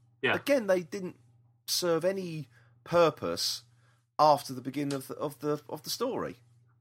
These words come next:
Speaker 1: I mean, you even go back to the, uh, the fact of that failed attempt.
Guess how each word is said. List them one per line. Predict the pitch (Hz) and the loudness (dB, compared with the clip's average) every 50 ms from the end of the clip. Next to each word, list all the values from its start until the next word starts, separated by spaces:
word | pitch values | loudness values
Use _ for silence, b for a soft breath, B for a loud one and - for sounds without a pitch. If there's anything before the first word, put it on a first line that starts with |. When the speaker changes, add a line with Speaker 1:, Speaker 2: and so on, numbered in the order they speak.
| _ _ _ _ _ _ - | _ _ _ _ _ _ -20
Speaker 1:
I | - 156 - | -20 -8 0
mean, | 262 247 233 214 | 0 2 2 4
you | 220 226 233 | 4 4 6
even | 220 202 196 | 6 4 4
go | 175 175 165 | 4 2 2
back | 151 - 165 - - | 4 2 2 2 0
to | - - 147 | -2 -4 -2
the, | 139 147 147 156 | 0 2 4 6
uh, | 147 143 139 - - _ _ _ _ B B B B B B B - - | 6 6 4 2 -2 _ _ _ _ B B B B B B B -10 -10
the | 139 | 0
fact | - 175 151 - - - - 170 | 2 2 2 2 0 -6 -2 0
of | 170 151 127 120 | 0 0 0 0
that | 135 127 123 - | 0 0 0 -2
failed | - - 135 135 123 117 113 113 | 0 2 2 2 2 0 -2 -4
attempt. | 123 - - 196 165 123 98 - - - - | -6 -2 0 0 0 0 -4 -10 -16 -18 -18